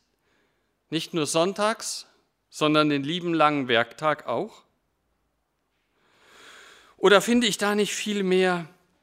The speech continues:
Selbstzufriedenheit, Resignation, Angst, Kleinglaube, Selbstsucht oder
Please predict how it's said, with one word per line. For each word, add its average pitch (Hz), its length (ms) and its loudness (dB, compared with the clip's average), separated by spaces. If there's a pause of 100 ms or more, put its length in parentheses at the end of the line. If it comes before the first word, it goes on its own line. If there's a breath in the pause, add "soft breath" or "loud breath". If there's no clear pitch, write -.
(1160)
Selbstzufriedenheit, 127 1300 -4 (1120)
Resignation, 120 960 -6 (1600)
Angst, - 560 -4 (2000 soft breath)
Kleinglaube, 185 1040 -2 (2000)
Selbstsucht - 1000 -2
oder 110 360 -6